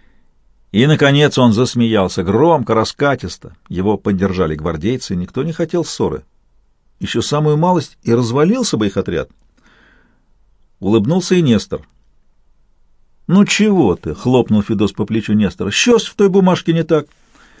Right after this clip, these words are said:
«В той бумажке, Федос, твое мнение. А казнить зовешь нас». «Ну?» — не понял Федос. «Убить человека не шутка.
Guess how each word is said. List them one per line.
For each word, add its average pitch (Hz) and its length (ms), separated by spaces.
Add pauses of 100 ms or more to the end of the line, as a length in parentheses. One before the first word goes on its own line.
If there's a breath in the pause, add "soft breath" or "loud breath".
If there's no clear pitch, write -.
(1120 soft breath)
«В - 120
той 165 180
бумажке, 151 400
Федос, 131 300
твое 143 300
мнение. 69 480 (1400)
А 98 140
казнить 127 600 (300)
зовешь 170 380
нас». - 360 (880)
«Ну?» — 156 400 (520)
не 120 140
понял 104 280
Федос. 92 380 (1120)
«Убить 147 380
человека 165 560
не 135 120
шутка. - 540